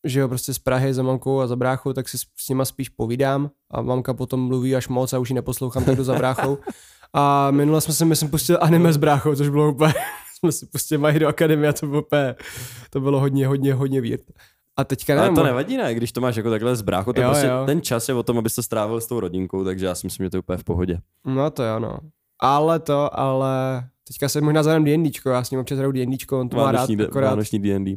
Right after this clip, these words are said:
Speaker 2: To jsme
Speaker 1: Možný.
Speaker 2: taky chtěli dát,
Speaker 1: Já
Speaker 2: že jsme si vlastně říkali, jestli to, no, to je jedno.
Speaker 1: Já to chtěl dát i s mámou, ale mamka se stydí. Bára toto se normálně hraje,
Speaker 2: Hmm.
Speaker 1: brácha ten to úplně miluje, jenže to nemá s kým hrát, protože ne každý chce být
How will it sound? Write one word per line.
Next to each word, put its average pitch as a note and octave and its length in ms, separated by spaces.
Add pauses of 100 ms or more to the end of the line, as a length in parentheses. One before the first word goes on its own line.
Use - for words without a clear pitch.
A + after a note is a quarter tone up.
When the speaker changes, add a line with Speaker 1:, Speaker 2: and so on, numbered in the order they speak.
Speaker 2:
To C3 100
jsme D3 80
Speaker 1:
Možný. A#2+ 140
Speaker 2:
taky C3+ 60
chtěli C3 260
dát, B2 120
Speaker 1:
Já G#2+ 60
Speaker 2:
že G2+ 140
jsme C3+ 120
si A2+ 100
vlastně G2+ 260
říkali, G2+ 200
jestli F#2+ 200
to, - 60
no, G2 140
to F#2 80
je F2+ 60
jedno. F2 160 (180)
Speaker 1:
Já D3+ 60
to F3+ 80
chtěl G3+ 140
dát G3 100
i G#3 60
s F3+ 40
mámou, F#3 340
ale C#3+ 120
mamka C#3+ 220
se D#3+ 120
stydí. C3+ 400 (220)
Bára C3 280
toto F3+ 160
se F#3 120
normálně F3+ 300
hraje, A#2+ 400 (200)
Speaker 2:
Hmm. G#2 160
Speaker 1:
brácha C3+ 320
ten C#3+ 240
to C#3+ 160
úplně C#3+ 180
miluje, C#3 260
jenže C3+ 140
to D3 100
nemá C#3 180
s - 60
kým C#3+ 120
hrát, C3+ 140
protože C3+ 240
ne C3+ 120
každý C3+ 260
chce C3 140
být C3 180